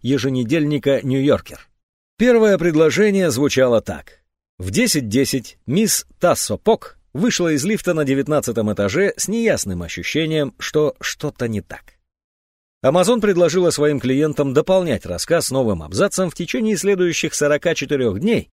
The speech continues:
а редакция каждый день будет выбирать победителя. Победители получат по тысяче долларов каждый, а Абдайк напишет окончание рассказа за гонорар пять тысяч долларов. Конкурс стал магнитом для любителей книг.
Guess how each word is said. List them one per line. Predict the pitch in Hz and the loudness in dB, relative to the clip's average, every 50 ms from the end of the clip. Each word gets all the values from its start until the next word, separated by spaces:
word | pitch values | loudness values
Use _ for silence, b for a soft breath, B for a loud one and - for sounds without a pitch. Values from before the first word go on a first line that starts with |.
| _ _ _ _ _ _ | _ _ _ _ _ _
а | - 131 135 139 - | 2 2 2 2 2
редакция | 139 131 120 139 151 131 - - 113 107 | 0 2 2 2 2 2 2 0 0 0
каждый | - 104 95 85 85 92 92 | 0 0 -2 -2 -2 -2 0
день | 147 214 214 185 | 0 0 2 2
будет | 196 254 226 233 180 | 0 0 0 -2 0
выбирать | 180 180 156 135 127 135 135 123 - - | 0 0 2 4 4 4 4 2 0 -2
победителя. | - 120 117 120 107 90 90 - - - - - - _ _ _ _ _ _ _ _ _ _ | -2 0 0 0 0 -2 -4 -6 -8 -10 -14 -16 -20 _ _ _ _ _ _ _ _ _ _
Победители | - 117 117 131 135 139 208 254 220 - 233 226 | 0 2 4 4 4 4 2 0 0 2 2 2
получат | 214 - 190 180 196 240 226 - 190 190 - - | 2 4 4 2 2 2 0 0 0 0 0 0
по | - 175 170 170 170 160 - - _ - | 0 2 4 4 4 2 0 -4 _ -4
тысяче | 233 220 - 180 170 - 170 160 | -2 -2 -2 -2 -2 -2 -2 0
долларов | 151 170 190 170 160 156 147 139 135 - | 2 2 2 2 4 4 4 4 2 2
каждый, | - - 123 123 117 104 131 147 151 139 - | 2 2 2 2 2 2 0 0 0 0 0
а | 123 117 - - | -2 -2 0 0
Абдайк | - 143 156 131 135 156 147 143 - - - | 0 0 0 2 2 2 2 2 -2 -6 -4
напишет | 127 127 131 - 196 196 - 175 170 | -2 -2 0 0 -2 -4 -2 -2 -2
окончание | 160 139 160 151 135 - 151 139 131 123 | -2 -2 -2 -2 0 -2 -2 0 0 2
рассказа | 117 117 110 - - 180 185 156 165 | 2 2 2 2 0 0 0 2 0
за | 143 131 135 | 0 0 0
гонорар | 120 120 113 110 101 120 147 143 120 - _ _ _ _ _ | 0 0 0 2 2 2 0 0 -2 -6 _ _ _ _ _
пять | 185 185 160 - | 0 0 0 0
тысяч | - 156 127 - 127 98 90 87 | -2 -4 -2 -2 -4 -4 -4 -6
долларов. | 90 82 76 71 62 - _ _ _ _ _ _ _ _ _ _ _ _ _ _ | -6 -6 -8 -12 -16 -20 _ _ _ _ _ _ _ _ _ _ _ _ _ _
Конкурс | - 247 254 226 - 214 214 196 - | 2 2 2 2 2 0 0 0 -2
стал | - - - 214 214 202 | -4 -2 0 0 0 2
магнитом | 180 170 190 190 160 165 196 214 226 - 180 175 170 147 | 2 0 0 0 0 0 0 0 0 0 0 -2 0 0
для | 160 170 160 | 0 0 2
любителей | 160 156 147 165 135 - 135 131 117 - | 2 0 0 0 0 0 0 0 0 0
книг. | - 101 92 90 - - - _ _ | -2 -6 -6 -6 -10 -18 -20 _ _